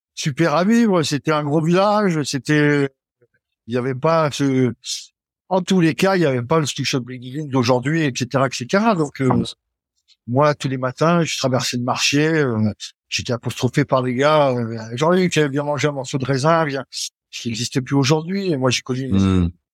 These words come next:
Speaker 1: c'était complètement différente de ce qu'elle est aujourd'hui. Je préférais celle d'avant.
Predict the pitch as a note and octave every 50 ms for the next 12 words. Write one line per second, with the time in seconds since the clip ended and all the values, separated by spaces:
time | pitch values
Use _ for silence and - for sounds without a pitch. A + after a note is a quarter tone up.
0 | _ _ _ _ _ _ _ - D3+ C#3 _ - - F3 E3 - D#3+ B2+ - -
1 | D3+ D3+ D3 C3 B2+ - - C3+ B2+ C#3+ D3 C#3 _ _ B2 B2+ A#2+ A#2+ - -
2 | - C3 B2 B2+ A#2+ A#2 A#2 A#2 A#2 C#3 D3+ E3 F3+ F#3+ - _ _ _ _ _
3 | _ _ _ - - - D3 - - D#3+ D3 E3+ D3 - D#3 C#3+ C#3+ D3+ D#3+ F3
4 | E3+ D3+ B2 -